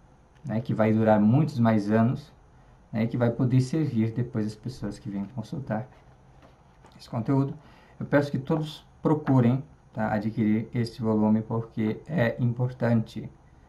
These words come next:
tá? É importante você fazer a meditação todos os dias. E você tendo um volume único vai facilitar pra você, tá? Manejo e tudo mais, tá certo? Então,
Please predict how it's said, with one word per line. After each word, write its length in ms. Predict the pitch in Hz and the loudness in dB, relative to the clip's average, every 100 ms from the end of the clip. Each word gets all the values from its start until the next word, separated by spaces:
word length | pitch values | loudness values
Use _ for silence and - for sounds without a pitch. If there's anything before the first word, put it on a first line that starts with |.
| - - | -20 -6
tá? 140 | 104 | -2
É 20 | |
importante 560 | 113 131 131 120 117 123 | 0 0 -2 0 0 0
você 220 | 120 127 | -4 -6
fazer 220 | 117 107 | -4 0
a 40 | 107 | 0
meditação 480 | 107 104 113 104 | 0 -4 -8 -8
todos 240 | 104 101 113 | -8 -10 -8
os 100 | 110 | -2
dias. 360 | 107 98 95 - - - - | 0 -2 -4 -18 -20 -20 -12
E 40 | |
você 180 | 110 135 | -8 -4
tendo 240 | 123 127 127 | 0 2 4
um 40 | |
volume 320 | 117 113 135 | 2 2 4
único 340 | 123 123 123 123 | 4 4 2 0
vai 160 | 110 | -2
facilitar 760 | 110 113 - 127 123 107 104 104 | -2 -6 -6 -6 -4 -2 -2 -2
pra 80 | - | -8
você, 460 | 104 113 - 104 101 - - - - - _ | -8 -8 -6 -6 -6 -12 -20 -20 -20 -20 _
tá? 180 | - 98 | -8 -4
Manejo 840 | 113 131 120 117 117 113 107 113 - | 2 4 6 6 4 2 0 -2 -4
e 60 | |
tudo 240 | - 113 107 | -6 -4 -2
mais, 400 | 101 - - - - - - - | -4 -8 -18 -20 -20 -20 -20 -16
tá 100 | 110 | -10
certo? 380 | - 151 - - - - - - - - - - - - - | 0 0 0 -10 -20 -20 -20 -18 -20 -20 -20 -20 -20 -20 -6
Então, 760 | 120 113 - - 120 120 123 | 2 2 0 2 6 8 6